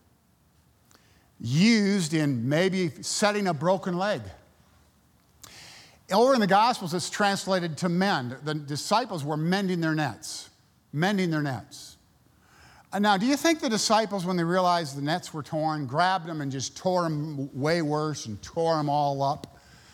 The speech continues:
uh, before they mended 'em? That's a dumb question. Of course not, Pastor.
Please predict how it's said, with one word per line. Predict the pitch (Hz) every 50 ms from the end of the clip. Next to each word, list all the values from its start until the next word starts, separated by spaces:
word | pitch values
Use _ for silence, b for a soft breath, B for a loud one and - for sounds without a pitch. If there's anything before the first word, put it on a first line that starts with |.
| B B B B B B
uh, | - 135 131 127 123 113
before | 110 127 127 - 151 151 147 139
they | 135
mended | 135 135 139 139 143 143
'em? | 160 190 190 175 - - _ _ _ _ _ _ _ _ _ _ _ _ _ _ _ _ - - _ -
That's | - 160 -
a | 139
dumb | 123 117 131 123 117
question. | - - 147 135 123 - - 120 107
Of | -
course | - 135 117 - -
not, | 110 95 - -
Pastor. | 110 95 82 82 - - - -